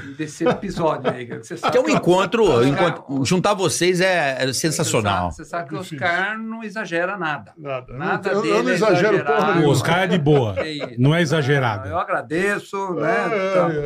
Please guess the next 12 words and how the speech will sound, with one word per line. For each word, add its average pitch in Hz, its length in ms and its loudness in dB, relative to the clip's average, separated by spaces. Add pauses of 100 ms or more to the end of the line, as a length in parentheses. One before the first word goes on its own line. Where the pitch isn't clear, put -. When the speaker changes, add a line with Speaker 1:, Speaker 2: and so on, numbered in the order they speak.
Speaker 3:
é. 120 60 -6 (400)
Speaker 1:
Mas, 180 400 -2
mas 170 500 -2
era 165 340 -2
assim, 151 460 -4
eu, 131 160 -6
ele 165 320 -2
chegou, 202 680 -2 (200)
que - 80 -10
ele 127 360 -12
chegou 170 580 -4
pra, 170 680 -2